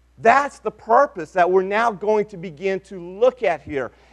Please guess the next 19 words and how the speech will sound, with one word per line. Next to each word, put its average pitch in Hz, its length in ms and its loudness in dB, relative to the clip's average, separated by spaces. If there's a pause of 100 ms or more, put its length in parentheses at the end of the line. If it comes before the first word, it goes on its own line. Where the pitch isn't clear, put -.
It's 254 180 -2
the 240 140 2
turning 254 760 -2
point 135 640 -4 (260)
that 185 160 4
Matthew's 202 640 -4
showing 214 580 6
us 95 360 -14 (220)
as 170 180 -2
we 220 140 -10
transition 202 800 -6
from 165 260 -6
Matthew 190 380 -2
nine 196 600 -2
in 180 160 -8
now 170 220 -6
to 165 180 -18
Matthew 160 400 -4
ten. 160 480 -4